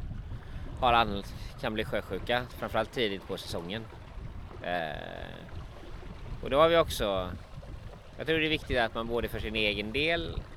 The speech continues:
är medveten om, eh, när man blir sjösjuk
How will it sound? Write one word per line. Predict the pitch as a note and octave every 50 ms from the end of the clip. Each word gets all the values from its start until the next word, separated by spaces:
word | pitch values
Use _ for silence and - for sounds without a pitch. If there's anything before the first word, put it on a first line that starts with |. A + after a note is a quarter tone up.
| - - - - - - - - - - - - -
är | C3 B2+
medveten | B2+ C3 B2 A#2 A2 A2+ A2+ G#2+ G#2+ - - A2+ G#2+ A2
om, | G#2+ G#2+ G#2 G#2 G#2 G#2 G2+
eh, | G2+ G2+ G2 G2 F#2+ F#2 F#2 F#2+ - - - - - - - - - - - - - - - - -
när | A#2+ A2+ A2 G#2+ G#2+ G#2
man | G#2+ G#2+ A2
blir | G#2+ A2 G#2 G#2
sjösjuk | - - A#2 G#2 - - - G#2+ G#2+ G#2